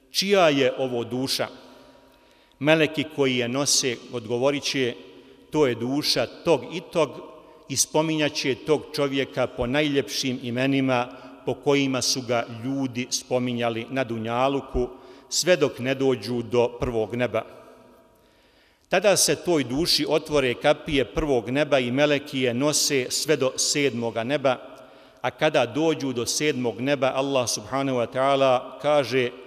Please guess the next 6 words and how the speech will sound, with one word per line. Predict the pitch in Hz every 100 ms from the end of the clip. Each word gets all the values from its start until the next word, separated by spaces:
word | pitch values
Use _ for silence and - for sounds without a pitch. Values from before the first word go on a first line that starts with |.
| - - - - _ -
„Registrujte | 131 151 165 156 - - 143 131 - 135 127 - - - - - _ _ _ _ _ _ _ _
knjigu | - 170 139 123
njegovih | 131 143 135 123 104
dijela | 104 139 143 135 131 -
u | 131 147
Ilijun, | 131 120 123 113 113 147 147 127